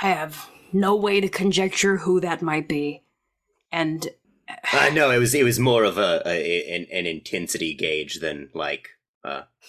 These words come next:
Speaker 2: a pointing to a person, 'cause we, we also haven't found her ourselves. We, if we could see through the fog, you know, that'd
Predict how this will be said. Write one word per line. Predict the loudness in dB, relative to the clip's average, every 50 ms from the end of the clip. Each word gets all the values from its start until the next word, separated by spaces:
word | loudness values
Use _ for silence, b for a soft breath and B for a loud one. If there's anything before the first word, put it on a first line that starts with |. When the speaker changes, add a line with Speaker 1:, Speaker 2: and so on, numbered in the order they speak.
| B B -16
Speaker 2:
a | -16
pointing | -10 _ -4 -2 -2 -2 -4 -6 -8 -8 -8
to | -8 -8 -8 -8
a | -8
person, | -8 _ -4 -4 -4 -4 -6 -8 -10 -10
'cause | -10 -10 -10 -10 -8 -4
we, | -2 0 0 0 0
we | 0 0 0
also | 0 0 0 0 -2 -2
haven't | -2 -4 -4 -4 -6 -10 -6
found | -6 -4 -4 -4 -6 -10 -6
her | -4 -2 -2 -2
ourselves. | -2 -4 -4 -2 -2 0 0 -2 -4 -4 -4
We, | -4 -4 -4 -4 -4 -6 -8 -8 -12 -12
if | -12 -10 -4 -2
we | -2 -2
could | -2 -2 -2
see | -2 0 0 -2
through | -2 -2 -2 0 0
the | 0
fog, | 0 2 4 6 6 6 4 2 0 -4 -6
you | -6 -4
know, | -2 -2 -2 -2 -2
that'd | -2 -2 -2 -2 -2